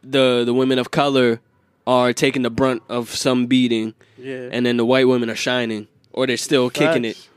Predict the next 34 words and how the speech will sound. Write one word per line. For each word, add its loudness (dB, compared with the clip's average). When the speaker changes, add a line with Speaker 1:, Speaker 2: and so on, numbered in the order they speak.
Speaker 1:
You 0
Speaker 2:
It 4
Speaker 1:
know 6
what 4
Speaker 2:
mu-, 2
Speaker 1:
I'm 0
Speaker 2:
it, 0
Speaker 1:
saying? 2
Speaker 2:
it, 0
I, 2
I, 0
I -4
in -10
a -20
hundred -14
percent -2
Speaker 1:
I 4
don't 4
want 4
Speaker 2:
agree 2
Speaker 1:
that 0
Speaker 2:
with -4
Speaker 1:
shit. -8
Speaker 2:
that. -14
Yeah. -12
Speaker 1:
And 2
this 4
is -6
why 2
I 2
say 0
to 0
everybody, -2
be 0